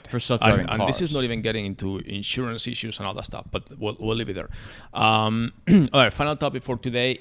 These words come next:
Speaker 2: is, um, crypto. I wanted to, um, go over, you and I had a pretty intense, uh, conversation a couple of days ago about, um,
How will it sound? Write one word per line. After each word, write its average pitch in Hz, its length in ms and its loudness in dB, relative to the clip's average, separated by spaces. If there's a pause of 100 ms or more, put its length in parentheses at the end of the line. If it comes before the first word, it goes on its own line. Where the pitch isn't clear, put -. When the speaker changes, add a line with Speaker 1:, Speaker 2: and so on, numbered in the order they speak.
Speaker 2:
is, 117 300 -6
um, 98 680 -2 (580)
crypto. - 380 -4 (320)
I 110 100 -4
wanted 117 300 -6
to, 117 200 0
um, 95 500 0
go 113 140 6
over, 110 180 4
you 113 100 0
and 139 80 2
I 110 120 2
had 101 180 0
a 90 180 2 (1400)
pretty 120 260 4
intense, 110 560 0
uh, 98 180 -2
conversation 101 680 -4
a 92 40 -10
couple - 220 -6
of 95 60 -12
days 101 220 -6
ago 87 280 -8 (260)
about, 90 480 -4
um, 87 520 -8